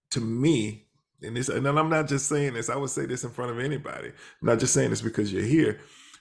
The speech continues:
To me, you set out to find o-, on a truth-seeking mission. And that's where sometimes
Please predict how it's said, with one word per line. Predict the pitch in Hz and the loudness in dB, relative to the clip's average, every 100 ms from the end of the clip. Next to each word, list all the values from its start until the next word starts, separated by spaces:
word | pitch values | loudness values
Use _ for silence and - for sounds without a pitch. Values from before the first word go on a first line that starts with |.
| _ | _
To | 139 | -2
me, | 127 151 135 113 107 _ _ _ _ | 2 2 2 -2 -8 _ _ _ _
you | 123 | -6
set | 123 143 | 0 4
out | 123 110 | 4 0
to | 107 | -4
find | 110 107 98 - - | -2 -2 -2 -4 -6
o-, | 110 | -6
on | - 101 104 | -4 -4 -4
a | |
truth-seeking | 95 - 101 101 - _ - - 95 92 92 | -4 -4 0 -2 -4 _ -8 -6 -4 -4 -4
mission. | 95 - - - - _ _ _ _ | -2 -4 -6 -12 -20 _ _ _ _
And | 104 104 101 95 - _ _ _ | 2 4 4 2 -2 _ _ _
that's | 107 117 123 127 123 - - 110 110 | -10 0 2 4 2 -2 -4 -12 -4
where | 107 104 98 95 98 - _ _ _ _ _ _ _ _ _ | -2 0 0 -2 -4 -10 _ _ _ _ _ _ _ _ _
sometimes | - - 131 131 - 110 95 95 92 - | -2 2 2 2 0 -2 0 -2 -4 -6